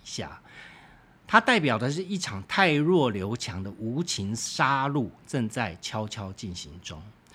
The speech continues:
这些弱者在很短的时间就会被甩在后面，甚至被大企业去做屠杀哦。特别是啊，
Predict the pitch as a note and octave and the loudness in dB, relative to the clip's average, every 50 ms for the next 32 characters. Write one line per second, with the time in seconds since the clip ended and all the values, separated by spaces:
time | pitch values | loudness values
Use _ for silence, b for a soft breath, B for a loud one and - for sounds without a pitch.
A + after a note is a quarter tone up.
0 | B B B B B B - - A#3 A3+ G3+ A#3+ A#3 A#3 B3 B3+ A3 E3+ - - | B B B B B B -2 2 2 4 6 8 8 8 8 8 8 8 8 6
1 | G#2+ G2 G#2 D#3+ D3 - - - - D3+ G#3 A#3+ A#3 G#3 B2+ G2 G2 G2 - - | 0 0 2 2 2 2 0 0 4 4 4 6 6 6 6 4 2 -4 -6 -6
2 | G2 G2 - - G#2+ G#2 G2+ A2 B B B B - F3 D#3+ D3 D#3+ B2 D3 C#3 | -8 -8 -6 -6 -6 -6 -6 -8 B B B B 2 4 4 4 4 4 2 0
3 | G#2+ - - - F2 F2 E2 A#2+ A2 G2 - A2+ F#2 F2+ F2+ F2+ E2+ D2+ D#2 - | 0 0 -2 -4 -6 -4 -4 -4 -4 -4 -4 -4 -6 -6 -6 -8 -8 -10 -12 -8
4 | - - D3+ C3 A#2 - B2+ - - C3 A2+ G2 - A#2+ G2 F#2 - - A#2+ G#2+ | -4 -2 0 0 0 -2 -4 -4 -4 -4 -4 -2 -2 -2 -2 -4 -6 -6 -6 -6
5 | F#2+ F2+ E2+ D#2+ B B B B B B B - - - - A#2+ G2+ - A#2+ G2+ | -6 -8 -8 -10 B B B B B B B -14 -12 -8 -6 -6 -4 -4 -4 -4
6 | - - - - D#2 D#2 E2 F2 - - A2 F2+ D#2+ F2 F2 E2+ D#2+ - - b | -4 -6 -10 -10 -10 -8 -4 -4 -4 -4 -4 -6 -8 -8 -10 -12 -14 -18 -20 b
7 | b b b b b b b _ _ _ - - C#4 C#4 C4 G#3 G3+ G3+ A#3 G3+ | b b b b b b b _ _ _ -2 0 2 4 4 2 4 4 4 4
8 | D3+ | 4